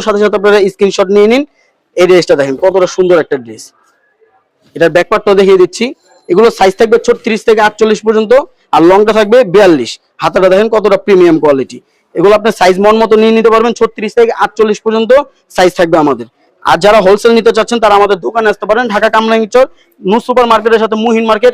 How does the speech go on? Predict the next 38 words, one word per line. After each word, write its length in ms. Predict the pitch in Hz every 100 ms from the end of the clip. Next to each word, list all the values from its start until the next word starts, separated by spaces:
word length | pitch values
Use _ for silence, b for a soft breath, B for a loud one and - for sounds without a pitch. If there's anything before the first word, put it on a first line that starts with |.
| 196
এখানে 160 | 196 208
আসলে 120 | 202 208
আমাদের 160 | 208 196
দোকানটি 240 | 214 226 214
পেয়ে 120 | 220
যাবেন 160 | 233 262 - _ -
সুতিবাড়ি 380 | 233 226 240 233 214
নামে, 180 | 160 120 -
আঠাশ 200 | 175 226 226
নম্বর 180 | 214 196 170
দোকান। 180 | 131 110 _ _ -
এই 80 | 175
ড্রেসটা 240 | 180 - 165
দেখেন 180 | 180 220 -
অরেঞ্জ 220 | 160 202 190
কালার 200 | 190 185 185
কম্বিনেশনের 480 | 185 185 175 180 170
ড্রেসটা 260 | 165 - 170
কতটা 260 | 175 175 170 -
সোবার 240 | 170 175 170
একটা 120 | 160
কালার, 220 | 156 156 214 _ _ _ -
ব্যাক 120 | 156 -
পার্টটাও 240 | 170 185 175
দেখিয়ে 220 | 170 170
দিচ্ছি। 220 | 160 - 233 - _ _
আমাদের 280 | - 180 202 180
ড্রেসগুলো 380 | 208 202 220 233 220
সম্পূর্ণ 400 | 220 220 233 233 233 185
দুবাই 200 | 214 208
সিল্কের 260 | - 190 214
মধ্যে 160 | 208 196
থাকবে, 200 | 196 196 277 b b 170
ডিজিটাল 340 | 208 208 208 165
প্রিন্ট। 180 | 160 156
এগুলো 160 | 185 214 220
কিন্তু 140 | 214 196
রংকশ 220 | 202 214